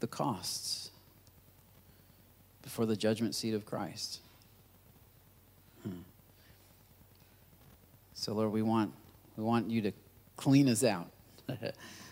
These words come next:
We, we submit ourselves to you. <clears throat> And ask for your grace, too. Many of us are dealing with a lot of things, and this isn't gonna happen overnight. But we receive by faith, and faith doesn't need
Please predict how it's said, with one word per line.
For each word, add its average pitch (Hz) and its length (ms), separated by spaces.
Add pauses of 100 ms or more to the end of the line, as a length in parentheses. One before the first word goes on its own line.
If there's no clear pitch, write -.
(920)
We, - 200
we 104 160
submit 113 380
ourselves 101 380
to 104 120
you. 98 200 (220)
<clears throat> - 140
And 143 840
ask 247 160
for 233 80
your 214 100
grace, 156 380
too. 147 280 (680)
Many 139 140
of 131 60
us 123 120
are 131 60
dealing 131 300
with 120 140
a 113 40
lot 123 280
of 120 80
things, 101 240
and 110 60
this 113 100
isn't 120 140
gonna 107 160
happen 117 280
overnight. 98 440 (1900)
But 85 120
we 120 120
receive 120 640 (460)
by 107 200
faith, 147 360
and 110 120
faith 127 220
doesn't 120 300
need 127 280